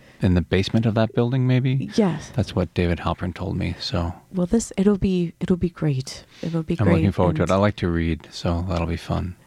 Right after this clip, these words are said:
Speaker 2: And thank you for coming.
Speaker 1: I'm really a frustrated actor. I mean,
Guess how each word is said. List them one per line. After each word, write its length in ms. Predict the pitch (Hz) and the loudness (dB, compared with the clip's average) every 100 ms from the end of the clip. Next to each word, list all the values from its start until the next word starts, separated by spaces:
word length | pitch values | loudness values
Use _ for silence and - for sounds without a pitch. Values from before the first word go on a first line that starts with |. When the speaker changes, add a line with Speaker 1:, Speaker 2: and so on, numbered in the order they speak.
| - | -2
Speaker 2:
And 120 | 190 | 0
thank 280 | 247 285 - | 0 0 -2
you 40 | |
for 140 | - | -4
coming. 500 | 180 - 202 185 156 | -4 0 2 2 2
Speaker 1:
I'm 140 | 123 131 | 6 6
really 160 | 156 | 8
a 60 | 113 | 4
frustrated 440 | - 110 117 92 | 0 0 2 0
actor. 400 | 82 87 - 85 | 2 0 -2 -2
I 60 | 85 | 0
mean, 140 | 90 | 2